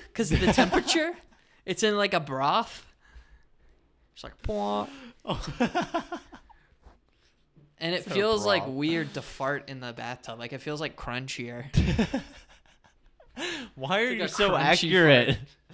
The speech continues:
Speaker 2: <laughs> Why are
Speaker 1: It's
Speaker 2: you
Speaker 1: that,
Speaker 2: so right?
Speaker 1: it's, like, the right texture. It's, like, crunchy on your asshole.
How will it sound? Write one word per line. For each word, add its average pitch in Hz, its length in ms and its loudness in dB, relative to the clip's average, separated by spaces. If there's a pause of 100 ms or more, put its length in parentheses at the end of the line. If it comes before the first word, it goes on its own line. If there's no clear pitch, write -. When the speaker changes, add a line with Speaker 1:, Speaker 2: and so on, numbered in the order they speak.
(500)
Speaker 2:
<laughs> 170 320 4
Why 160 180 8
are - 20 6
Speaker 1:
It's 196 100 4
Speaker 2:
you 196 80 6
Speaker 1:
that, 190 140 4
Speaker 2:
so 180 180 4
right? 139 240 4
Speaker 1:
it's, 165 80 6
like, 190 140 6
the 180 100 4
right 165 220 2
texture. 151 360 -2
It's, 127 120 -10
like, 135 140 -10
crunchy 135 680 -4
on 127 160 -8
your 127 140 -6
asshole. 123 580 -8